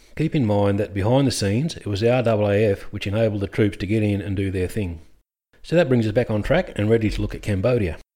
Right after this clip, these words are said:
United Nations Security Council Resolution seven forty-five was adopted on the twentieth of February nineteen ninety-two, and the United Nations Transitional Authority in Cambodia, untac, was established. untac was different to previous U N-led missions.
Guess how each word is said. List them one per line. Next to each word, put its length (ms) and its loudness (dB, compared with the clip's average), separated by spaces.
United 380 2
Nations 340 2
Security 380 0
Council 320 0
Resolution 580 0
seven 300 2
forty-five 760 2
was 160 0
adopted 580 0
on 240 -2
the 60 -6
twentieth 340 2
of 60 -4
February 320 4
nineteen 320 2
ninety-two, 560 0
and 100 0
the 60 4
United 420 4
Nations 480 2
Transitional 760 -2
Authority 460 -2
in 180 -6
Cambodia, 680 0
untac, 420 -4
was 160 -2
established. 560 -4
untac 400 0
was 160 0
different 460 0
to 140 -2
previous 380 2
U 140 2
N-led 360 2
missions. 400 -4